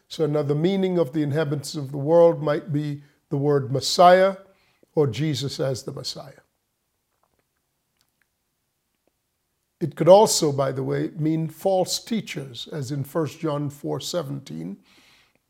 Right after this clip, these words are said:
m-, people who are of the world. It does also mean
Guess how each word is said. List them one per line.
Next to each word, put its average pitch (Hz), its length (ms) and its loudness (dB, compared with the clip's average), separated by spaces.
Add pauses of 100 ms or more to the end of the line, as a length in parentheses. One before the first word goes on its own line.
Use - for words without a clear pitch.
(120)
m-, 185 120 -8 (260)
people 156 260 -2
who 170 120 2
are 170 220 -2
of 147 360 4
the 151 80 0
world. 117 460 -10 (2000)
It 180 260 0
does 202 280 6
also 143 420 -2
mean 139 520 -12